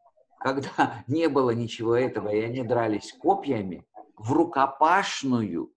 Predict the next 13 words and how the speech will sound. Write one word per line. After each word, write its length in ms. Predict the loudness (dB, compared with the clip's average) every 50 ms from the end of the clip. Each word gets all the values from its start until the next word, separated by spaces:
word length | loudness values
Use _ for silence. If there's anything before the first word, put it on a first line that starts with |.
| _ _ _ _ _ -10 -2
означало 1000 | -2 -2 -2 0 0 -2 -2 -2 -2 0 2 2 2 2 -2 -6 -8 -10 -14 _ _ _ _ _ _ _ _ _ -6
драться 500 | 0 2 4 4 4 2 -2 -4 -8 -8
или 320 | -6 -4 -4 -2 -2 -2
мечами, 720 | -2 -4 -6 -6 -2 0 0 0 0 0 -4 -6 -6 -8 _ _ _ _ _ _ _ -2
или 220 | 0 2 2 2
большими 580 | 0 0 0 -2 -2 -2 -4 -4 -4 -4 -4 -6
камнями, 640 | -6 -4 -6 -4 -4 -4 -2 -2 -2 -2 -2 -4
глыбами 540 | -2 0 0 0 0 0 -2 -2 -2 -2 -4
камня, 580 | -4 -2 -4 -4 -2 -4 -6 -8 -10 -10 -12 -8 -8
э, 420 | -6 -6 -4 -4 -4 -4 -4 -4 -6
бить 260 | -6 -6 -8 -8 -6
друг 280 | -8 -8 -8 -8 -8 -8
друга, 360 | -8 -8 -6 -8 -10 -12